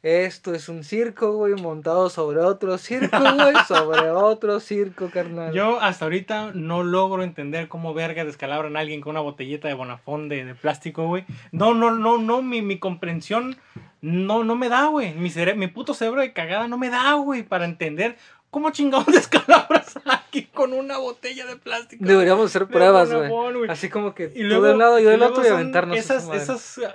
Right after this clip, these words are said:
Speaker 2: agüitas minibón, güey, que son pa' niñas, güey. No
Speaker 1: No
Speaker 2: entiendo,
Speaker 1: mames,
Speaker 2: pero
Speaker 1: güey.
Speaker 2: bueno, esto se tiene que merecer su buen segmento en el podcast. Ya lo estaremos hablando.
Speaker 1: Bonafont.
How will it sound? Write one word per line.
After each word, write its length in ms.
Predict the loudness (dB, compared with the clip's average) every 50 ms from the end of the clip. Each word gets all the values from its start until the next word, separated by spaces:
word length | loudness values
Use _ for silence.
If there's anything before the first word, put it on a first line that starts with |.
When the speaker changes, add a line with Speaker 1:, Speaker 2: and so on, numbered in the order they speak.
| _ -2
Speaker 2:
agüitas 640 | -2 -2 0 -2 -6 -2 -2 -2 -2 -2 -6 -8 -8
minibón, 600 | -6 -4 -4 -4 -4 -4 -2 0 0 0 0 0
güey, 120 | -2 -4
que 80 | -6 -8
son 160 | -8 -6 -4
pa' 140 | -2 -2 -2
niñas, 420 | -2 -2 -2 -2 0 0 0 0 0
güey. 140 | 0 -2
No 140 | -2 -2 -4
Speaker 1:
No 60 | -4 -6
Speaker 2:
entiendo, 300 | -6 -6 -4 -4 -4 -6
Speaker 1:
mames, 60 | -6
Speaker 2:
pero 200 | -4 -4 -2 -2
Speaker 1:
güey. 140 | 0 -2 -2
Speaker 2:
bueno, 140 | -2 -6 -10 -16 -20 -20 -14 -6
esto 500 | -2 -2 -2 -2 -4 -6 -6 -6 -6 -8 _
se 180 | _ _ -14 -14
tiene 320 | -8 -4 -4 -4 -4 -4
que 120 | -4 -6 -6
merecer 640 | -4 -4 -4 -4 -4 -4 -2 0 0 0 0 -2 -6 _ _ _ _ _
su 260 | _ -8 -6 -6 -6
buen 260 | -4 -4 -4 -4 -6 -6
segmento 440 | -8 -6 -6 -6 -6 -6 -6 -8
en 80 | -8 -8
el 120 | -10 -10
podcast. 520 | -8 -6 -6 -6 -6 -8 -10 -10 -12 -16 _ -14
Ya 120 | -8 -8 -6
lo 80 | -6
estaremos 420 | -6 -6 -4 -4 -4 -4 -6 -8 -8
hablando. 480 | -8 -8 -8 -8 -8 -4 -4 -6 -6 -6 -2
Speaker 1:
Bonafont. 560 | -2 0 0 0 0 0 0 0 -2 -4